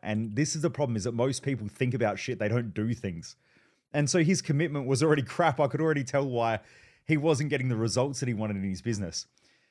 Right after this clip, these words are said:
So anyway, he had a bit of a laugh and he checked himself in again and he's like, "All right, cool. Yeah, I need to do something." And I said, "All right, cool. What is it?"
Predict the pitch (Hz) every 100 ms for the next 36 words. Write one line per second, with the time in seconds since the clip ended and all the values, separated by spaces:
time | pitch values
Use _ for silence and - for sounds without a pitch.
0 | _ - 190 175 156 131 123 127 139 135
1 | 127 113 107 104 113 - 104 - 117 110
2 | 104 110 98 110 101 107 110 98 107 98
3 | 98 90 90 123 117 117 107 113 131 127
4 | 120 101 107 92 82 80 87 107 101 90
5 | - 110 101 98 85